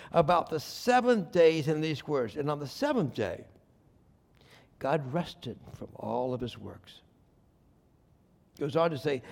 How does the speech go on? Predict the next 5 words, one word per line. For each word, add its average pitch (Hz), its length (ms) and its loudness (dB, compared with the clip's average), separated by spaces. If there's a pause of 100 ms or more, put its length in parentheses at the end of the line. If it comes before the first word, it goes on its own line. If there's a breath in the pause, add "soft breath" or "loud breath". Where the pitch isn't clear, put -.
(380 loud breath)
"There, 208 500 4 (180)
um, 160 520 4
there 208 200 6
remains 220 800 8
then 127 280 2